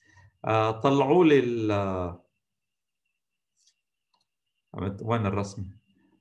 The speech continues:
حلوا لي هذا شو بيصير عنا بالجي، وهذا لما التاكس يزيد شو بيأثر على ال آي إس. ماشي الحال؟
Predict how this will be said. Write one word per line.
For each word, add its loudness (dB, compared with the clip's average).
حلوا 2
لي 6
هذا 4
شو -4
بيصير 2
عنا 0
بالجي، -4
وهذا 0
لما -2
التاكس -2
يزيد -4
شو -12
بيأثر -2
على -2
ال -6
آي -6
إس. -18
ماشي 0
الحال؟ 0